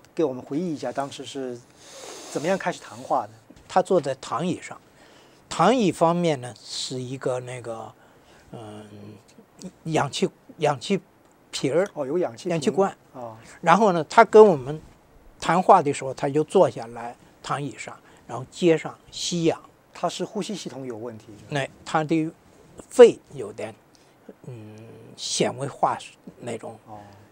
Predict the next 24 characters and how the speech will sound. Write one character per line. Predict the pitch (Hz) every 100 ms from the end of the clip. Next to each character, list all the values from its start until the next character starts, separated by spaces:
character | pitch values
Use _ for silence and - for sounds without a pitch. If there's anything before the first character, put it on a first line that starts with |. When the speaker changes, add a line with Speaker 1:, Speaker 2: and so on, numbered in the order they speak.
| _
Speaker 2:
有， | 123 117 113
嗯， | 110 107 107 - - _
病 | 165 117 95
了。 | - _ _ -
Speaker 1:
嗯。 | 113 101
Speaker 2:
所 | 98 151
以 | 147 135 - - - _ -
肺 | - - - 247 160
的 | 135 135 139 117 _
吸 | - - 190 196
氧 | 175 - 113
的 | 123
功 | - 190 190 175
能 | - 147
也 | 151
在 | 117
下 | - 143 117
降， | 127 -
所 | - 160
以 | 160 -
必 | 202 185
须 | - 156 - - - _
吸 | - - 185
氧。 | 160